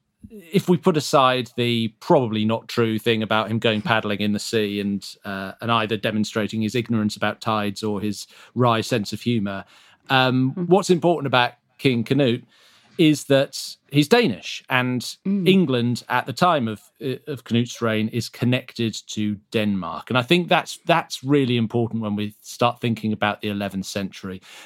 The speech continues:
Speaker 1: Not specifically Denmark, but the sense that, uh, that the archipelago we call the British Isles, um, is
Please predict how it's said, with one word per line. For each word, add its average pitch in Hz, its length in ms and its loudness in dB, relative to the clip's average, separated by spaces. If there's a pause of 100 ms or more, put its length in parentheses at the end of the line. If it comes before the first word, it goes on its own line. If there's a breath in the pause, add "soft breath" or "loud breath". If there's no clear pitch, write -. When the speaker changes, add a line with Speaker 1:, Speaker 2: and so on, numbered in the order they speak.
Speaker 1:
Not 269 160 6
specifically - 760 -2
Denmark, 110 480 0
but 139 100 -14
the 151 60 -6
sense 160 420 -2
that, 135 320 0 (360 soft breath)
uh, 117 240 0
that 131 280 -2
the 127 360 0 (240)
archipelago 143 800 2
we 113 400 -2 (100)
call 117 220 0
the 104 80 -6
British 110 340 -2
Isles, 110 600 -2 (640 soft breath)
um, 98 360 -4 (460)
is 156 420 -2